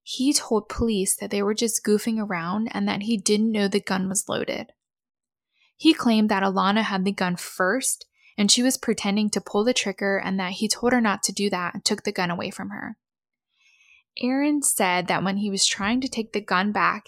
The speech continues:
it went off and shot Alana in the back of the head. Though Aaron sticks to and swears by his story, parts of it weren't adding up for police.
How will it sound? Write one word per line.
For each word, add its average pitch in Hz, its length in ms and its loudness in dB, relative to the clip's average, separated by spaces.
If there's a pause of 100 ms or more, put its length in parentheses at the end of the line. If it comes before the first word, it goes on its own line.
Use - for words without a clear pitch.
(120)
it 190 160 0
went 254 180 4
off 185 300 0
and 180 180 0
shot - 340 4
Alana 196 460 0
in 185 80 -2
the 180 80 -2
back 208 300 -6
of - 100 -18
the 175 80 -8
head. - 340 -6 (840)
Though 254 360 8
Aaron 226 280 4
sticks - 480 0
to 247 240 0
and 190 200 0
swears 196 540 2
by 214 200 0
his 220 280 4
story, 202 640 0
parts 254 280 2
of 302 140 0
it 302 160 2
weren't 208 260 2
adding 190 300 -2
up - 160 -6
for - 140 -4
police. - 600 -4